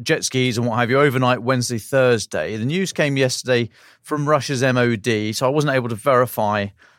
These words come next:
the information prior to the podcast, so just reported it straight with all the usual caveats.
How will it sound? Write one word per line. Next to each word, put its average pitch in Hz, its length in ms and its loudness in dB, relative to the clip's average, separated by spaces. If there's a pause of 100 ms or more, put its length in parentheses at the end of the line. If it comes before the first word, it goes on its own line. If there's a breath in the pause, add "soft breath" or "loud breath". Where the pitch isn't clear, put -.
(100)
the 131 60 -2
information 113 480 0
prior 123 300 2
to 104 100 -10
the 98 60 -8
podcast, 101 400 -6
so 113 120 -4
just 104 240 -4
reported 107 380 -4
it 104 80 -10
straight - 480 0
with 107 140 -4
all 107 80 -4
the 104 100 -2
usual 98 280 -4
caveats. 107 520 -2